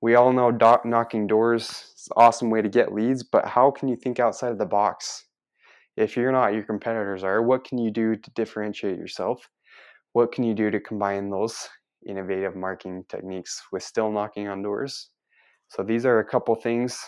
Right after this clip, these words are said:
that my team and I have been using. What do you use? Send me a message. Let me know. Okay, hit, shoot me a like if you gain knowledge. And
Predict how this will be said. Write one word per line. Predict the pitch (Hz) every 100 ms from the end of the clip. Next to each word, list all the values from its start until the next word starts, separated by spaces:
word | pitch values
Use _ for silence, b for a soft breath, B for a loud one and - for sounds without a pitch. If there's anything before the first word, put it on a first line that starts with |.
| - _ _ -
that | 92 - -
my | 113 101
team | 98 120 113
and | 110
I | 107
have | 104 101
been | 101 101
using. | 104 104 113 123 - _
What | - 101
do |
you | 98 90 87
use? | 87 - - _ b b b b
Send | - 139
me | 151
a | 143
message. | 131 127 123 117 - - -
Let | 120 123
me | 135
know. | 117 113 110 113 - _ _ _ _ -
Okay, | 104 101
hit, | 120 -
shoot | - 135
me | 117
a | 120
like | 107 110 107 - - -
if | 104 -
you | 101 127 151 - _ _ -
gain | - 117 110
knowledge. | 107 127 135 127 -
And | - 98 131 147